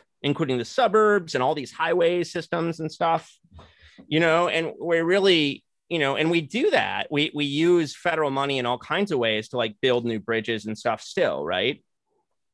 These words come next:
And yet, the, so this is, like, Chuck Marohn of Strong Towns has done analysis showing that, like, because localities can get federal money to build a bridge,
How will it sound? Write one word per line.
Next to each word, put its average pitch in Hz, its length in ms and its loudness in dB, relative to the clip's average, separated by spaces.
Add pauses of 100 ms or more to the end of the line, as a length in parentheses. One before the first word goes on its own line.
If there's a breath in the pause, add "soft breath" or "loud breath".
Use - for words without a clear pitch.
(540)
And 185 200 4
yet, 220 260 2 (480)
the, 185 220 2
so - 160 -4
this 214 180 2
is, 175 120 -4
like, 135 180 0
Chuck - 280 -4
Marohn 131 300 2
of 110 100 -4
Strong 123 360 -2
Towns 104 460 -4
has 107 120 -8
done 117 180 0
analysis 110 600 -2
showing 117 400 -2
that, 110 160 -2
like, 104 360 -2 (680)
because 175 380 2
localities 147 1160 0
can 139 140 0
get 147 220 0
federal 135 240 2
money 120 260 0
to 113 80 -2
build 117 240 0
a 104 60 -8
bridge, 113 720 -2